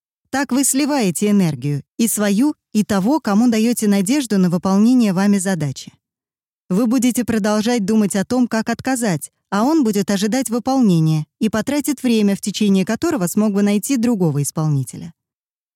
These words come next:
Научитесь говорить твёрдое «нет». «Нет, я не выполню эту задачу». При этом «нет» никакой необходимости оправдываться, объясняя причину. «Нет» — вполне законченное предложение. Помните,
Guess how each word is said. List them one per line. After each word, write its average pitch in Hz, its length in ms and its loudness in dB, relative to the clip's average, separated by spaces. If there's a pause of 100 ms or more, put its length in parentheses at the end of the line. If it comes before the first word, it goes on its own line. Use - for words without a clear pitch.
(200)
Научитесь 240 680 0
говорить 202 600 0
твёрдое 220 580 0
«нет». 170 300 4 (560)
«Нет, 240 340 0
я 220 160 0
не 269 140 4
выполню 170 480 2
эту 156 200 -2
задачу». 156 560 -4 (480)
При 240 140 2
этом 247 300 2
«нет» 277 240 2
никакой 226 400 0
необходимости 226 760 0
оправдываться, 160 800 -4
объясняя 165 500 0
причину. 147 560 -4 (320)
«Нет» — 226 460 0 (180)
вполне 214 600 0
законченное 202 720 0
предложение. 151 720 -4 (680)
Помните, 175 600 0